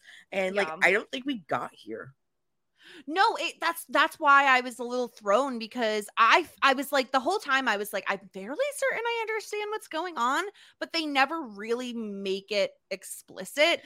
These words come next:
Speaker 2: Like, we
Speaker 1: No.
Speaker 2: could tell they're in, like, a health sort of facility by,
Speaker 1: Yeah.
Speaker 2: like, the, we, you know, we know what the woman wearing scrubs, like, we know what a doctor's office looks like.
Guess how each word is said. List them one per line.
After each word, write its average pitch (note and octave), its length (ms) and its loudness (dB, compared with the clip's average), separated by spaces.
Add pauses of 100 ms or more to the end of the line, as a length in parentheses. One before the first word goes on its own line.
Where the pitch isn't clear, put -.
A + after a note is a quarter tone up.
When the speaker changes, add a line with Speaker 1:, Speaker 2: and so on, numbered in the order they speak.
(200)
Speaker 2:
Like, D4 180 0
we G#3+ 80 4
Speaker 1:
No. - 20 6
Speaker 2:
could D#3+ 160 0
tell D4+ 240 2
they're C#4 160 0
in, C4 240 -4
like, A#3 180 -4
a F3 100 0
health G#3 480 0 (100)
sort A3 320 -4
of G3 100 -4
facility G3+ 840 -6 (240)
by, G3+ 200 6
Speaker 1:
Yeah. - 0 -
Speaker 2:
like, F3+ 320 -6
the, G#3 120 0 (220)
we, G3 140 -8
you F#3+ 100 -8
know, C#3+ 120 -6
we G3 220 -4
know G3 100 4
what F#3 280 2
the F#3+ 260 0
woman F3 320 -6
wearing E3+ 240 -8
scrubs, C4+ 500 6
like, A3 140 4
we D4+ 100 -2
know D4+ 100 0
what C4+ 80 4
a C4 40 0
doctor's F#3 440 -2
office E3+ 380 -4
looks D3 300 -12
like. E3+ 360 -2